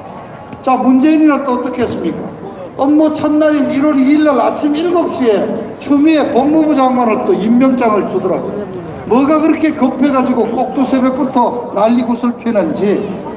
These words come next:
이게 정상인 나라입니까? 이거 제정신 가진 놈들이 하는 짓이 아니에요.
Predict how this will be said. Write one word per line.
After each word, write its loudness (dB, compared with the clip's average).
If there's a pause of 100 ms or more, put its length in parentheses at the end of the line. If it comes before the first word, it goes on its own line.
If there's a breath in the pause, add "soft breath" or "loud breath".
(400)
이게 2
정상인 2
나라입니까? -2 (1900)
이거 2
제정신 0
가진 0
놈들이 2
하는 2
짓이 0
아니에요. -4